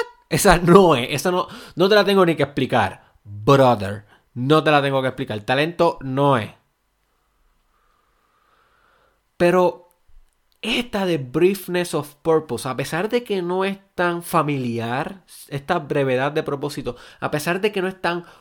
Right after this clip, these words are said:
popular, tú no escuchas como que gente diciendo por ahí, "Oye, tienes que ser breve en tu propósito, tienes que ser simple en ese propósito." A pesar de que no es muy popular, es una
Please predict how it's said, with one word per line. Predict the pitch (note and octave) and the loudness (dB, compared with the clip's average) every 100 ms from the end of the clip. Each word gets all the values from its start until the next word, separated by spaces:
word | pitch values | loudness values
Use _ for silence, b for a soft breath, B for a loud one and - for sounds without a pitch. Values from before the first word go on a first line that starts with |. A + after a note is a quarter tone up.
| _ | _
popular, | F3 E3+ D#3+ B2 A2 A2 C3+ F3+ - | 0 0 0 -2 -2 0 0 0 -4
tú | F#3+ | -6
no | |
escuchas | F#3+ F#3 F#3+ F#3 | -4 -6 -6 -6
como | D#3+ C#3+ | -6 -4
que | C3+ | -2
gente | C#3 C#3+ | -2 -2
diciendo | D3 C#3+ D3+ D3 | -4 -4 -4 -2
por | C3+ A#2+ | -2 -2
ahí, | B2+ B2+ b b | -2 -6 b b
"Oye, | A#2+ B2 G2+ | -6 -4 -4
tienes | G2 G#2+ A2 | -6 -10 -8
que | C3 | -6
ser | C3+ B2+ | -2 -2
breve | G2+ A2+ C3+ B2+ | -2 0 0 0
en | G#2+ | -4
tu | A#2 | -8
propósito, | G#2+ G2+ B2+ C#3 B2 G2 G#2+ D#2 _ b b b - | -6 -8 -6 -4 -6 -8 -14 -16 _ b b b -14
tienes | A2+ A#2+ | -12 -8
que | C#3+ | -6
ser | D3+ C#3 | -2 -2
simple | - - E3+ E3 D3+ C3 | -4 -2 0 0 -2 -4
en | C3 | -4
ese | B2+ C#3 | -4 -4
propósito." | C3+ A2 C#3 - A#2+ - - b b b b b b - | -6 -6 -6 -6 -12 -12 -20 b b b b b b -8
A | D3 | -4
pesar | D3+ D3+ F#3+ A3+ | -4 -4 -4 0
de | A#3+ | 0
que | A3+ | 2
no | A3+ | 0
es | A3 | 0
muy | G3+ G3+ G#3+ A3 | -2 0 0 0
popular, | G#3+ F#3+ F3 E3 F#3 F3 C#3 | 0 -2 0 0 0 0 -2
es | E3 - | -4 -6
una | F#3+ A3 G#3 G3 F#3 | -8 -4 -2 -2 -4